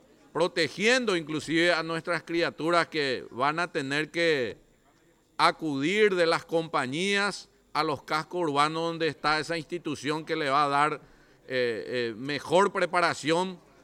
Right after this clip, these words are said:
para el futuro, para su capacitación. Y esto es muy importante, presidente. Yo creo que muchas veces es fácil, estando acá en la ciudad capital, opinar,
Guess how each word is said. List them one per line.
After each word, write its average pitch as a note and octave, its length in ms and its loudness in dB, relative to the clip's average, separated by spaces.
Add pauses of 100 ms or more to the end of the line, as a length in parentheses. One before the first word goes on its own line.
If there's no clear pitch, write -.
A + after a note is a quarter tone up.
(140)
para D#3 160 2
el D#3+ 100 0
futuro, F3 600 2
para E3 220 2
su D3 600 -4
capacitación. D#3+ 1120 0 (800)
Y E3+ 300 2
esto A#3+ 360 2
es A3+ 80 0
muy G#3 360 0
importante, D#3 600 0
presidente. B2+ 600 -2
Yo E3 160 -2
creo F3 260 2
que F3+ 480 4 (340)
muchas D#3+ 380 0
veces E3+ 840 2
es E3 160 2
fácil, D#3+ 500 2
estando C#3+ 400 0
acá C#3+ 220 0
en C#3+ 80 0
la D#3 100 0
ciudad C#3+ 300 -2
capital, C#3+ 760 -2 (320)
opinar, D3+ 720 0